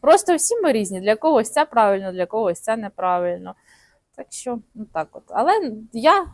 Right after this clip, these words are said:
прислухаюся, дякую вам за це. Ви багато чого нам підказуєте, що і як робити. Що там? Привіт. Так, не кусай мене. Капусти накидала. Ці свині в сарай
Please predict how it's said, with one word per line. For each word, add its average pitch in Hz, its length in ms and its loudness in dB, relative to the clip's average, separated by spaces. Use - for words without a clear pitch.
прислухаюся, 180 920 0
дякую 175 480 -2
вам 165 180 -8
за 175 120 -4
це. 349 220 -2
Ви 226 100 -4
багато 220 420 6
чого 196 300 -4
нам 175 180 -4
підказуєте, 277 800 0
що 196 300 -8
і 170 80 -6
як 175 260 -4
робити. 247 540 -4
Що 254 180 -6
там? 180 260 -12
Привіт. 254 320 -8
Так, 165 300 -8
не 185 120 -14
кусай 185 440 -12
мене. 175 260 -14
Капусти 220 540 -2
накидала. 254 640 0
Ці - 140 -4
свині 269 340 0
в 233 60 -6
сарай 185 440 0